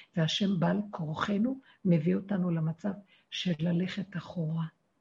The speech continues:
כדי שנפסיק כבר את הריצה הדבילית הזאת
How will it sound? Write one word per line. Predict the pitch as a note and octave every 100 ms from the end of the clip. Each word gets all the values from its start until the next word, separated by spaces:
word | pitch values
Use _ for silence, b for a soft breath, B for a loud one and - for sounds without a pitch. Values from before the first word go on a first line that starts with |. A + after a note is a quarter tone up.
| _ _ _ _ _ _
כדי | - F3+ F3+
שנפסיק | - F3 D#3+ - A#3 A3+
כבר | F#3+ F#3
את | F3+
הריצה | F#3 D#3+ - - F#3
הדבילית | D#3 D#3+ D#3 F3 G3+ -
הזאת | E3+ F3